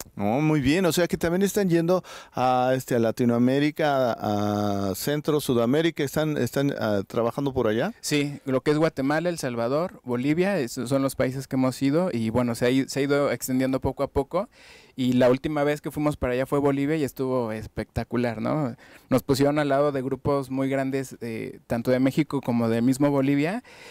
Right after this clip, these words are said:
Speaker 2: Y bueno, ver la respuesta de la gente hacia nosotros, bueno, no, no, o sea, no, nos quedamos sin palabras, pero muchos saludos a Bolivia.
Speaker 1: Muy bien, y también sabemos que ya están firmados o que ya los está...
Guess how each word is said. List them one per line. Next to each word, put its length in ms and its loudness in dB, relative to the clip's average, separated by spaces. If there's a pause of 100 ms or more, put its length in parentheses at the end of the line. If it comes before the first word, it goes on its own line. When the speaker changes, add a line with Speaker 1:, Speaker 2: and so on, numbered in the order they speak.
(120)
Speaker 2:
Y 100 2
bueno, 280 4
ver 160 4
la 80 4
respuesta 680 0
de 140 -2
la 140 -6
gente 560 -2
hacia 260 -8
nosotros, 640 -4 (560)
bueno, 340 -6
no, 260 -4
no, 100 -4
o 80 -6
sea, 160 2
no, 180 -2
nos 160 0
quedamos 360 0
sin 120 -8
palabras, 440 -6
pero 220 -14 (200)
muchos 240 -2
saludos 340 -2
a 60 -10
Bolivia. 200 -4
Speaker 1:
Muy 80 2
bien, 140 2
y 80 0
también 260 0
sabemos 320 0
que 160 0
ya 120 2
están 240 0
firmados 500 -2
o 80 -2
que 220 -2
ya 160 0
los 200 -2
está... 640 -4